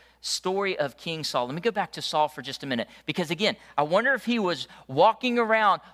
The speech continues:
wondering why the prophet is making this such a big deal, because it's not a big deal. It's, it's really not. I'm not really hurting anybody. It's not that big of a sin. It's not that big of a problem. When it really was, because in this moment, when he chose to disobey God,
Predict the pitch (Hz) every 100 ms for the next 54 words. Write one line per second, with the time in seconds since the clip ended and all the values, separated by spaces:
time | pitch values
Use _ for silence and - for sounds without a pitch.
0 | - 160 233 269 254 214 208 165 - 226
1 | 226 208 220 160 175 208 220 202 - 226
2 | 190 147 196 170 254 240 226 226 196 240
3 | 240 240 254 - 247 233 - _ _ _
4 | _ _ _ _ _ _ _ - 226 247
5 | 220 196 247 254 254 247 240 214 233 240
6 | 233 233 196 233 226 233 220 247 240 240
7 | 202 240 220 214 - 247 233 185 190 240
8 | 240 240 233 233 226 196 233 226 214 165
9 | - - - 233 233 202 285 320 247 277
10 | 277 185 214 220 - 233 277 339 262 254
11 | 262 220 175 180 185 214 285 - 262 269
12 | - 202 214 226 214 185 208 196 220 196